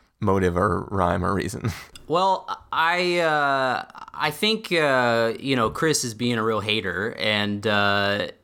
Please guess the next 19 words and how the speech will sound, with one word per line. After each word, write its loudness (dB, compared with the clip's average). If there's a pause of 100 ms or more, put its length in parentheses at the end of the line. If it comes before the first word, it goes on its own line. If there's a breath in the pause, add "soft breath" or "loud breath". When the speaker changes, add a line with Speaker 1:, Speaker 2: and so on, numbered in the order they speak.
(120)
Speaker 2:
he -4
sees, -4 (200)
I, -2
I 0
don't, 0 (280)
that's, 0
that's 2
what 2
I'm 2
saying. 2
Like, -2
there's 4
a 6
lot 2
of -4
this 2 (260 soft breath)
type 0
of -4 (120)
hate -4